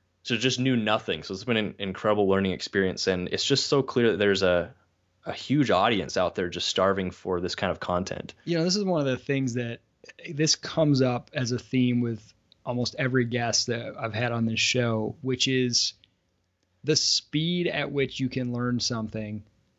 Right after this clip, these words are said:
Speaker 2: when the incentives are there.
Speaker 1: Oh, yeah.
Speaker 2: You know, I
Speaker 1: Mm.
Speaker 2: mean, you, you didn't know anything about WordPress or social or podcasting. And once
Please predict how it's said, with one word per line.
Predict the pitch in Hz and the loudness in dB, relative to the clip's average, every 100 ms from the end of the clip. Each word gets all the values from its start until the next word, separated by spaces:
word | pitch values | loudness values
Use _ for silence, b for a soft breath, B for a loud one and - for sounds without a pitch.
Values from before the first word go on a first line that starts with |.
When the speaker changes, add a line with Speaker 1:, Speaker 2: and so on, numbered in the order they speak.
| _ _ | _ _
Speaker 2:
when | 120 127 | 2 4
the | 127 120 | 6 4
incentives | 113 - 120 113 117 107 110 | 2 2 0 -2 -2 -2 -4
are | 110 | -2
there. | 110 107 104 104 _ _ - | -4 -6 -8 -14 _ _ -8
Speaker 1:
Oh, | 117 110 | -2 0
yeah. | 101 113 117 101 87 | 0 0 2 2 0
Speaker 2:
You | 170 | -2
know, | 165 175 | 0 2
I | |
Speaker 1:
Mm. | 170 | 2
Speaker 2:
mean, | 170 | 2
you, | 180 185 | 0 0
you | 160 175 | 0 0
didn't | 190 196 | 0 -2
know | 185 160 160 - - | -2 0 0 -2 -4
anything | 175 185 160 | 0 2 2
about | 143 139 | 2 0
WordPress | 131 135 127 139 127 127 | 0 -2 0 0 0 0
or | 117 | -2
social | 135 131 135 127 | -2 -2 0 0
or | 117 | -2
podcasting. | 113 123 123 123 117 - 127 123 123 | -2 -4 -2 -2 -2 -2 0 0 -2
And | 135 123 120 | -2 -2 0
once | 131 170 - - | 0 0 2 0